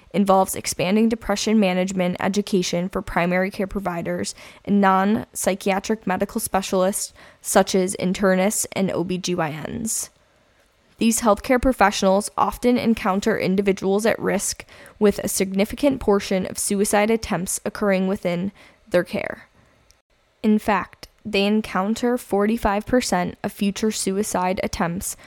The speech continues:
within thirty days prior to the attempt, and seventy-seven percent within twelve months.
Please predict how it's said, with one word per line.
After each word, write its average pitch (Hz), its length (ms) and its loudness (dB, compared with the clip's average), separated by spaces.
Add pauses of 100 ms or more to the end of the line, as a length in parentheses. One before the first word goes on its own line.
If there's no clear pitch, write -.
(200)
within 196 340 2
thirty 190 400 4
days 180 460 0
prior 180 420 0
to 180 160 -4
the 160 160 -4
attempt, - 560 -6 (880)
and 196 180 4
seventy-seven 185 920 2
percent 180 560 -2 (520)
within 202 520 -4
twelve 170 440 -8
months. - 580 -14